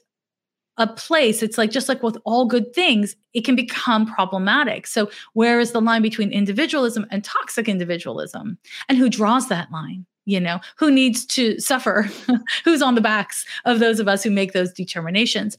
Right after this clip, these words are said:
And this, you know, if we pull back from covid specifically, this values-based moralistic question is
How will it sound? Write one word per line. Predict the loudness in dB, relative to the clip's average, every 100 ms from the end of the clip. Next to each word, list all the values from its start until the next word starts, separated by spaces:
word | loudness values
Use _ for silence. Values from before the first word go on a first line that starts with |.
| 0
And | 2 4
this, | 2 0 -4 -12 -20 _ 0
you | 4
know, | 4 2 -2 -4
if | -4 0
we | 0
pull | 2 2
back | 4 2 2
from | -2
covid | 0 0 0 -2
specifically, | -4 -4 -2 0 -2 -4 -6 -8 -12 _ _ _ _ _ _ _ _ _ _ _ _
this | -4 0 2 0 -2 -8 _ -20 _ -20 -18 -18 _ -20 _
values-based | -4 2 2 2 2 0 0 0 0 -2 -2
moralistic | 2 4 4 2 2 0 -2 -6 -8
question | -6 -2 -2 -2 -6 -8 -12 _ -20 -20 -20 _ 2
is | 4 4 0 -4